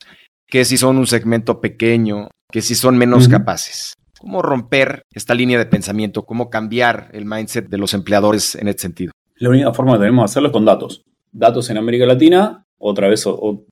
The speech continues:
Speaker 2: gran área de oportunidad. ¿Qué significan datos en América Latina? Primero es, bueno,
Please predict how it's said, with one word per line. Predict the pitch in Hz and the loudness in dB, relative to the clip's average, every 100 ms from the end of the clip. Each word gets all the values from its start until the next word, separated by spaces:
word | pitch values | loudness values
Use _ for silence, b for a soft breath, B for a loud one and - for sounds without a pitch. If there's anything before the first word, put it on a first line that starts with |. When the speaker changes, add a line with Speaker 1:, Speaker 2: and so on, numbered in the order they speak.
| _ | _
Speaker 2:
gran | 107 117 113 | 0 4 4
área | 107 104 101 | 4 2 0
de | |
oportunidad. | 92 92 85 85 - _ _ - | -2 -8 -10 -12 -14 _ _ -4
¿Qué | 139 | 2
significan | 139 127 127 117 | 2 4 4 4
datos | 117 117 107 | 4 2 0
en | 107 | -2
América | 98 87 | -2 -4
Latina? | 85 80 | -6 -10
Primero | - 117 113 | -4 2 4
es, | 117 - - _ _ | 4 0 -14 _ _
bueno, | 120 110 98 | -4 -4 -6